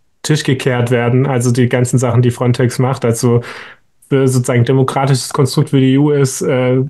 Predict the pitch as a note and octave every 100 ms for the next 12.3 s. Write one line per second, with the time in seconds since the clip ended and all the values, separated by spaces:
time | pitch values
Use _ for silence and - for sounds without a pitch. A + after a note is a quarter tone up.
0 | - C#3 B2 C#3+ C#3+ C#3 D3+ B2+ C#3 C#3
1 | C3+ C3 B2+ A#2 A#2+ C3 D#3 G#3+ - -
2 | - - C#3+ C3 B2+ C#3 B2+ E3 E3 E3
3 | F3+ C3+ C#3 E3 - E3+ C#3 C3 C3+ C#3+
4 | D3+ A#2+ - A#2+ - G#3+ - D#3 B2 A#2
5 | A2+ A#2+ D3+ G3 A3+ _ _ - D3 D3+
6 | D3+ - C#3+ F#3+ F3+ F3 E3 C#3+ F3+ F3+
7 | - - E3 D3+ - _ C3+ B2 C3+ C#3+
8 | F#3 G3 G3+ E3+ C3+ B2 A#2+ A#2 B2+ A#2+
9 | C3+ C3+ D3 D3 D3 D3+ D3+ _ _ _
10 | D3+ B2 - _ - F3 D3+ E3+ D#3 E3
11 | E3+ E3 E3 D#3+ - D#3 D#3 D#3+ D#3+ D3+
12 | D3+ D#3 D#3